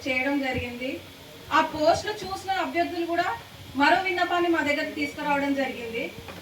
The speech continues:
అదేంటంటే, నగరాలలో జాబ్ మేళా నిర్వహిస్తున్నప్పుడు దాదాపు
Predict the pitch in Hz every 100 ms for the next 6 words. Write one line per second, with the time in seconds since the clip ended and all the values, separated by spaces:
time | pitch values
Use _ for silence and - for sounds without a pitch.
0 | - 285 294 302 339 339 330 349 381 392
1 | - - - - - 269 294 320 349 339
2 | 339 339 320 269 285 302 320 330 330 294
3 | 277 302 311 - 311 294 277 294 330 381
4 | - - - - 285 320 349 339 370 403